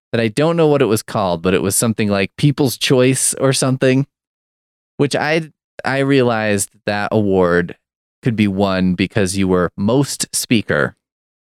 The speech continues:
Um, because the thing is, you would have a vote at the end of who would win the most speaker award,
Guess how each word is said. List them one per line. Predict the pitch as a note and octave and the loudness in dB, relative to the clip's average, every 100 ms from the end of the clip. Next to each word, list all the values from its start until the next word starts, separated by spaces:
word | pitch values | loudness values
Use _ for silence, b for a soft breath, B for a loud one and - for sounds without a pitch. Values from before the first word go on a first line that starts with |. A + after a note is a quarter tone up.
| _ _ | _ _
Um, | G#2+ G2+ G2 G2 G2 - - | -6 -2 0 0 -2 -6 -4
because | A#2+ C#3 B2 | -2 0 -2
the | B2 | -2
thing | - F3+ D3+ | -2 0 2
is, | C3 A#2+ A2+ | 2 2 2
you | A2+ | 0
would | A2 | 0
have | A2+ G2+ | 0 -2
a | F#2+ | -2
vote | A2 A#2 G#2 | 0 0 2
at | F#2+ - | 0 -2
the | F#2 | -2
end | F2 F2 F2 | 0 -2 -2
of | F2 E2+ | -2 -2
who | - G#2 | 0 2
would | G2 F#2 | 2 2
win | G2+ G2+ | 0 2
the | F#2+ | 0
most | F#2 F#2+ G2 - - | 0 0 0 -4 -6
speaker | - G2+ F#2+ A2 | -2 -2 0 0
award, | A2 A2 A2 A2+ B2+ | 2 2 2 2 -2